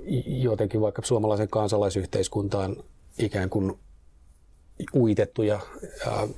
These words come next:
semmosia henkilöitä, jotka, jotka on todellisuudessa, heillä on vaikka sit suomalaiset paperit, mutta he on todellisuudessa, ää, jotain ihan muuta kuin mitä, mitä papereissa lukee. Tää oli kylmän sodan vuosina vielä, vielä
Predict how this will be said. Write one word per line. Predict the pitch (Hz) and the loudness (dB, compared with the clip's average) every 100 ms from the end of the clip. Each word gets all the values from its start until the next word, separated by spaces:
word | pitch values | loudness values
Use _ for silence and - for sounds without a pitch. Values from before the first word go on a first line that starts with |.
| - - | -6 -2
semmosia | 110 101 104 98 | 0 2 2 2
henkilöitä, | 107 101 101 101 98 - | 2 2 2 2 2 2
jotka, | 98 104 - - - | 0 -2 -4 -6 -4
jotka | 104 - | -6 -2
on | 98 | -2
todellisuudessa, | 101 101 98 92 104 101 - 95 | 0 0 0 0 0 0 0 0
heillä | 98 | 0
on | 101 | 0
vaikka | 113 - | 0 -2
sit | 113 - | -2 0
suomalaiset | 123 110 107 107 - | 0 2 2 -2 -2
paperit, | 113 110 104 95 104 | -2 0 0 -2 -2
mutta | 107 - 110 - | -6 -4 -6 -4
he | 107 | -4
on | 107 | -4
todellisuudessa, | 110 104 107 107 123 117 - 62 - - - - - - - - - - - - | -2 0 0 0 0 0 0 -2 -4 -14 -20 -20 -20 -20 -20 -20 -20 -20 -20 -4
ää, | 120 113 117 117 117 | -2 0 -2 0 -2
jotain | - 104 | 0 0
ihan | 107 110 | 2 2
muuta | 110 101 - - - - | 2 2 0 -4 -6 -6
kuin | - | -4
mitä, | 58 - 58 - | -2 -4 -6 -6
mitä | - - | -6 -4
papereissa | - - 127 127 - 127 | -4 -4 -4 -2 -2 -2
lukee. | 123 - 110 | -4 -4 -4
Tää | - 104 | 0 0
oli | |
kylmän | 110 110 104 | 0 0 -2
sodan | 95 113 117 | -4 -4 -2
vuosina | 135 131 135 123 | 0 0 0 0
vielä, | 131 67 - - - | -2 -2 -4 -8 -4
vielä | 143 - | -2 -2